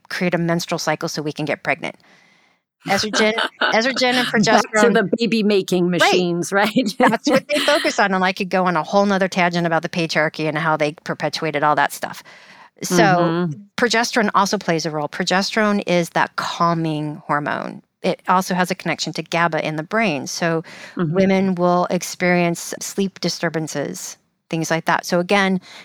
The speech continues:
Speaker 1: diet and stress management, those two main things can help a woman through this.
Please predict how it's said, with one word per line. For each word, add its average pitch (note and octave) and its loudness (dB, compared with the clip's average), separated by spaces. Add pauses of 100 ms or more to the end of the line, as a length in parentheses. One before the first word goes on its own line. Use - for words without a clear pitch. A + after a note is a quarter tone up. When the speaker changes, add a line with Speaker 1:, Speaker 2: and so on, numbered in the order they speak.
(200)
Speaker 1:
diet F#3 0 (440)
and E3+ 2
stress - -2
management, G3 0 (380)
those F3+ 0
two B3 -2
main A#3 0
things E3 -2 (240)
can F#3 0
help E3+ -2
a F3+ 0
woman E3 -2
through D#3+ -6
this. C3+ -4